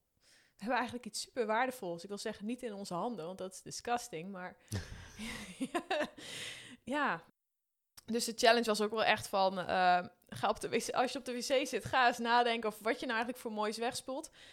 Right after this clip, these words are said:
Speaker 1: Fides, ik wil zetten, eh, wil even zeggen, ik heb er heel goed over nagedacht. Mijn sessies, ik had mijn mobiel niet mee.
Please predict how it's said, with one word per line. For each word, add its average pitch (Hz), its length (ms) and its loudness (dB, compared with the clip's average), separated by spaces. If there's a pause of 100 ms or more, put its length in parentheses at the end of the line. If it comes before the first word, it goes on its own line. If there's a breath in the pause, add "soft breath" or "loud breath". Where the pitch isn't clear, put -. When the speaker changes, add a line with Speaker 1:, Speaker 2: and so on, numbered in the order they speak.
(140 soft breath)
Speaker 1:
Fides, 285 340 0
ik 233 80 -8
wil 220 100 0
zetten, 254 440 0
eh, 240 100 -4 (120)
wil 226 120 0
even 220 180 0
zeggen, 226 380 -8
ik 185 180 -12
heb 190 220 -10
er 190 60 -6
heel 175 300 -2
goed 180 220 -6
over 165 240 -8
nagedacht. 170 680 -12 (420)
Mijn 196 220 -6
sessies, 240 640 -2
ik - 100 -18
had 208 100 -4
mijn 208 120 -6
mobiel 208 300 -2
niet 214 180 -8
mee. 196 400 -8